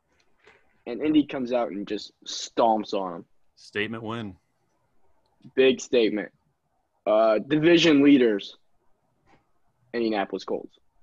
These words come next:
Speaker 1: Put that out there. Um,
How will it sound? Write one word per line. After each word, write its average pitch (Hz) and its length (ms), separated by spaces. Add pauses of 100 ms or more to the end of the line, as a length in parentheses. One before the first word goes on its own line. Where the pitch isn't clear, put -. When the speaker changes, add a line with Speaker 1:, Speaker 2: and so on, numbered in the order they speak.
(880)
Speaker 1:
Put - 120
that 90 120
out 82 200
there. 69 200 (1400)
Um, 117 520